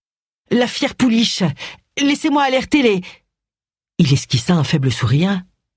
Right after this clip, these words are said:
laissa tomber sa main sur son torse, et ses yeux se fermèrent lentement sous ses épais sourcils. « Sir Godfrey ! » hurla Agatha. « Non !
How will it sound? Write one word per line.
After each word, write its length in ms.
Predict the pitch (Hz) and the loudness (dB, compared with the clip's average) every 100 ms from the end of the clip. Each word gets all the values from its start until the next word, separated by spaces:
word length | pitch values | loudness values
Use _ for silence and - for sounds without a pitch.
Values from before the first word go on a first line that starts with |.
| _ | _
laissa 260 | 165 - 151 | -2 -2 -2
tomber 220 | 139 139 | 0 0
sa 160 | - 131 | 0 0
main 120 | 135 | 0
sur 180 | - 113 | -2 -2
son 160 | 120 | -2
torse, 360 | 117 170 - 151 - _ _ _ _ | 0 -2 -2 -6 -6 _ _ _ _
et 60 | 185 | -2
ses 240 | - 151 | -2 0
yeux 60 | 156 | -2
se 120 | 147 | -2
fermèrent 500 | 139 135 139 139 131 | -2 0 2 2 2
lentement 580 | 139 180 185 143 135 151 - - | 2 0 0 0 0 -2 -10 -10
sous 180 | - 180 | -4 -2
ses 260 | 170 123 | -2 -2
épais 160 | 120 120 | -2 -2
sourcils. « 520 | - - - - - _ _ _ - | -2 -8 -10 -16 -20 _ _ _ -16
Sir 260 | - 403 247 | -4 -4 0
Godfrey ! » 640 | 453 453 - 427 415 381 - - _ _ | -2 -2 -4 -2 0 -2 -6 -20 _ _
hurla 280 | 214 170 139 | 0 0 0
Agatha. « 460 | 123 143 - 139 - _ - | 0 -2 -2 -4 -6 _ -4
Non ! 320 | 415 440 320 | 0 0 -2